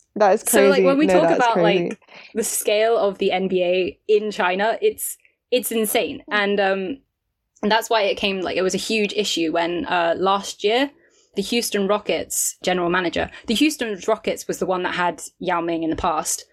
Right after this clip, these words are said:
Speaker 2: The Houston Rockets is very popular in China for him. The general manager made a tweet supporting the Hong Kong protesters. He made a tweet that said, "Fight for freedom, stand with Hong Kong."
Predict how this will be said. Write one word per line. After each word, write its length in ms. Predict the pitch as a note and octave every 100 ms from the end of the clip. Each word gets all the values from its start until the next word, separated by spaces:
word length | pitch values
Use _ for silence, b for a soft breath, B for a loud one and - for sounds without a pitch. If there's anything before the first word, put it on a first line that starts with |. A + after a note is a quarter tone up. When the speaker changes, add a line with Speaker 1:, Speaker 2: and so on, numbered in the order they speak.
| b b -
Speaker 2:
The 100 | F#3+
Houston 300 | G3 - F#3
Rockets 280 | F3+ G3
is 60 | D#3+
very 180 | F#3 D#3+
popular 340 | F3 - F3+
in 220 | C#3 E3
China 420 | D#3 D#3+ D#3 D#3 D#3
for 380 | - D#3+ D#3+ F3 _ _ _
him. 420 | - - D3+ - - b b b b _
The 120 | G3 G#3
general 260 | B3 C4
manager 360 | A#3+ A#3 G3+ G3+
made 280 | G3 G3 F#3+
a 80 | F3+
tweet 440 | - A3 F#3 -
supporting 580 | - - G3 G3 F#3 F3+
the 80 | F3
Hong 240 | F#3 F3
Kong 320 | F3 E3 E3
protesters. 840 | - E3+ - - - - - C#3 -
He 340 | F3 D#3+ D#3
made 200 | D#3+ D#3+
a 40 | D#3+
tweet 240 | F#3 F3
that 120 | -
said, 300 | - E3+ D#3+
"Fight 260 | - G3 E3
for 60 | F3+
freedom, 440 | - F3+ F3 F3
stand 320 | - E3 D#3
with 100 | D#3+
Hong 180 | D#3+ D#3+
Kong." 340 | E3 D3 D#3